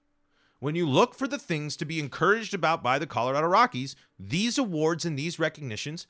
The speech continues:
are what you look at. Fact of the matter is, Gold Gloves aren't gonna help you win championships. They're not gonna help you get to the playoffs, and, uh,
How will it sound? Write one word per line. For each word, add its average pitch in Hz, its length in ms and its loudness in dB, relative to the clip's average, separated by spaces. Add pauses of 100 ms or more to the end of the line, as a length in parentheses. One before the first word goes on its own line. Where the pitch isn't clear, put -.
(120)
are 220 100 -2
what 135 200 2
you 240 80 -4
look 339 180 -2
at. - 140 -10 (3250)
Fact 196 320 0
of 226 80 0
the 220 60 2
matter 170 320 6
is, 101 340 -2 (460)
Gold 175 240 8
Gloves 175 240 6
aren't 160 180 6
gonna 160 160 2
help 135 240 2
you 127 80 2
win 120 180 -4
championships. 101 800 -6 (220)
They're 104 80 -8
not 151 260 4
gonna 196 160 0
help 160 240 4
you 139 80 0
get 123 200 0
to 113 100 -14
the 110 80 -4
playoffs, 110 500 0
and, 107 140 -8
uh, 104 100 -4